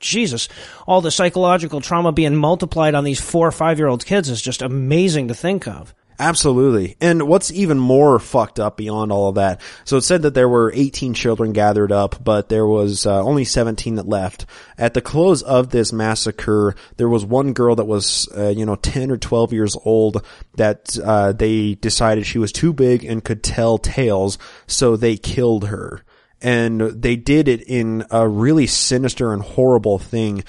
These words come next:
Speaker 2: They brought her up in front of the seventeen remain-, remaining children, and they executed her and said, "This is what will happen if you talk about what's happened here today." So as if all of these children hadn't been traumatized enough,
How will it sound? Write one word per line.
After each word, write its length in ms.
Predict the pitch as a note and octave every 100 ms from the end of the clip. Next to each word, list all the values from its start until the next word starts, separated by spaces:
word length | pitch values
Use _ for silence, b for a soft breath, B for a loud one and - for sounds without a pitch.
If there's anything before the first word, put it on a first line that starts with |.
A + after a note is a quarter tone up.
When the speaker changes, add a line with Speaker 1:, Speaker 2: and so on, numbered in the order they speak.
| B B B
Speaker 2:
They 500 | B2 A#2 A2+ A2+ G#2+
brought 380 | G#2 A#2+ C3+ -
her 400 | - C3+ B2 G#2+
up 200 | G#2 A2+
in 100 | G2+
front 320 | - B2 A2
of 240 | A2 G#2+
the 140 | A2 A2
seventeen 480 | - A2 G#2+ A#2 G#2+
remain-, 420 | G2+ G2+ G#2+ -
remaining 460 | A#2+ A#2 A2+ G#2+ G2+
children, 540 | - A#2+ A2 G2+ G2+ B B B
and 340 | A2 A2 G#2+ G2
they 540 | A2 G#2+ G#2 G#2 G#2
executed 600 | B2 D#3+ C3+ - A2+ G2
her 360 | F#2+ F2+ E2+ - -
and 180 | A2
said, 460 | G#2+ A2 G#2 G2+ G#2+
"This 220 | A#2+ -
is 100 | A#2
what 160 | A2+ G2+
will 120 | F#2+
happen 440 | - G#2 - G#2+ -
if 160 | G#2 A2
you 80 |
talk 400 | G2 - A#2 G#2+
about 240 | G#2 G2 F#2
what's 160 | G2
happened 380 | - G#2 G2 F#2
here 180 | - E2
today." 400 | - F2 - - b b b b b
So 160 | - E3
as 100 | E3
if 140 | B3
all 200 | G#3+ A3
of 60 | G#3
these 140 | E3+
children 380 | - E3+ E3 B2+
hadn't 320 | A#2 C3+ B2
been 140 | A2+ A2
traumatized 720 | - B2 A#2 - A2 G2+ G#2
enough, 580 | F#2+ A#2 C#3+ F2+ -